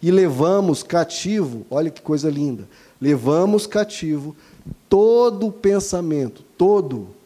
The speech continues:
e olha, ele fala, o pensamento, levamos cativo todo pensamento à obediência de Cristo. Então, o seu pensamento que vai surgindo, que vai aparecendo, você tem que levar ele cativo. Para quê?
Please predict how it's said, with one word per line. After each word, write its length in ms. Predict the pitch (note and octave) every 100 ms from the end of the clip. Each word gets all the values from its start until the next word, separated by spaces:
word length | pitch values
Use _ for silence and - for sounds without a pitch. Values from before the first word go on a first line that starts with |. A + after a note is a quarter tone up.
| B2+
e 100 | C3+
olha, 220 | D3+ D#3
ele 160 | D3+
fala, 280 | C#3+ C#3 B2 - -
o 80 | D3+
pensamento, 880 | C#3+ D3 D3+ - D3+ C3+ B2+ B2+ -
levamos 440 | C#3 B2+ C3 D3
cativo 500 | C#3+ D3 - C3 B2
todo 260 | B2 E3+ F#3+
pensamento 680 | F#3 F3+ F3+ D#3+ B2+ B2+ - _ _ _ -
à 340 | D3 D#3 D#3+ E3 -
obediência 1000 | D#3+ C#3+ D3+ C3 B2+ B2 A#2+ B2 - C3
de 120 | B2+
Cristo. 600 | - C3+ A#2+ - - _ _ _ _ _ _ _ _ _ _ _
Então, 140 | - D3
o 40 |
seu 180 | D3 B3
pensamento 760 | B3 G#3+ G3+ E3+ F3 F#3+ F#3
que 100 | -
vai 160 | C3 C#3+
surgindo, 720 | - D3+ A#2+ A#2+ E3+ E3+ C3+
que 120 | C3
vai 140 | C3+
aparecendo, 680 | D3 C#3+ B2+ A2+ F#3 A3+ F#3+ - - -
você 220 | D3 F3+
tem 180 | F3 F3+
que 80 | F#3+
levar 440 | F#3+ D#3 E3 G3+
ele 360 | E3+ F3+ A3+ F4
cativo. 840 | - - D4+ D4+ C#4+ C#4+ C4 C#3+ - _ _ _
Para 180 | - A3+
quê? 300 | - F#3+ C#3